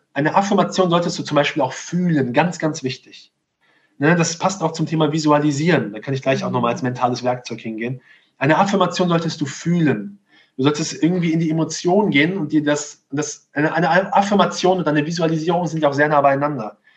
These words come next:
Speaker 1: Weil ich kann zum Beispiel eine Affirmation aussprechen, zum Beispiel, „Ich werde auf diese Bühne gehen und die Menschen werden begeistert sein.“ Das kann eine Affirmation sein, die ich mir zum Beispiel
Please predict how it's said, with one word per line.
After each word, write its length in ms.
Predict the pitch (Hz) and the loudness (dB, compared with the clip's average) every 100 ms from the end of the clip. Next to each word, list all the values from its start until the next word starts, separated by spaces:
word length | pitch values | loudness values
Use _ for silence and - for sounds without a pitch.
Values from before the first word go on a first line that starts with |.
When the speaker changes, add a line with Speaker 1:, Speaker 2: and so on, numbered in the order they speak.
| _ _ _ | _ _ _
Speaker 1:
Weil 120 | - 143 | -2 0
ich 60 | |
kann 140 | - 175 | -2 -4
zum 100 | 170 | 0
Beispiel 260 | 170 170 | 0 0
eine 80 | 156 | -2
Affirmation 540 | 165 170 156 156 180 170 | -2 0 -2 0 -2 0
aussprechen, 560 | 147 143 - 139 143 | 0 -2 -4 -6 -6
zum 180 | 135 135 | -8 0
Beispiel, 720 | 139 160 - 131 139 170 - - _ _ _ _ _ _ _ _ _ | 0 0 -2 0 2 2 -4 -14 _ _ _ _ _ _ _ _ _
„Ich 180 | - - | -18 0
werde 300 | 131 160 160 | 2 4 2
auf 120 | 131 | 2
diese 220 | 139 127 | -2 -4
Bühne 400 | 113 131 165 139 113 | -4 -2 0 0 0
gehen 180 | 127 131 | -2 -2
und 80 | |
die 40 | 117 | -2
Menschen 360 | 127 127 - | -2 -2 -4
werden 180 | 120 120 | -6 -6
begeistert 580 | 120 117 104 - - - | -4 -4 -6 -10 -18 -20
sein.“ 240 | - - _ _ _ _ _ | -20 -20 _ _ _ _ _
Das 160 | - 131 | -8 -4
kann 140 | 151 | 0
eine 80 | 143 | 0
Affirmation 580 | 135 - 131 - 123 120 | 0 0 -2 -2 -4 -4
sein, 240 | 110 104 107 _ | -6 -8 -12 _
die 100 | 135 | -2
ich 120 | 135 147 | 0 -2
mir 80 | |
zum 160 | 135 131 | -2 2
Beispiel 680 | 131 - - 143 135 131 | 2 2 0 2 2 0